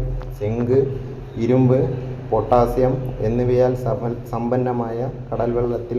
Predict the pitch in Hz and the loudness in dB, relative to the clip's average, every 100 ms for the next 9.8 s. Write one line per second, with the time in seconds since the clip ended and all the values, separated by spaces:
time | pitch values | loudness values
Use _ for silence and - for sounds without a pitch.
0 | 117 107 107 - 113 110 123 - - - | -4 -4 -4 -4 -6 -4 -4 -6 -10 -12
1 | - 113 117 127 127 127 123 123 123 127 | -8 -4 0 2 0 -2 -2 -2 0 0
2 | 127 127 120 110 107 120 107 104 120 151 | 0 0 -2 -2 -4 -4 -4 -4 -6 -8
3 | - - - 113 123 120 117 123 123 110 | -12 -14 -12 -2 0 2 2 0 0 0
4 | 113 123 120 120 117 107 107 101 107 107 | 0 0 0 0 0 0 -2 -2 -4 -2
5 | 113 123 98 87 85 - - - - 117 | 0 0 0 -4 -6 -10 -12 -12 -2 4
6 | 131 127 131 139 143 131 127 117 117 117 | 6 8 6 6 6 4 2 2 0 -2
7 | 120 - - - 117 113 123 135 123 113 | -4 -6 -10 -8 -2 0 6 6 6 2
8 | 113 131 123 123 123 104 95 92 - - | 0 0 2 4 4 2 0 -4 -8 -10
9 | - - 113 123 127 127 117 113 | -12 -6 -2 0 2 2 2 0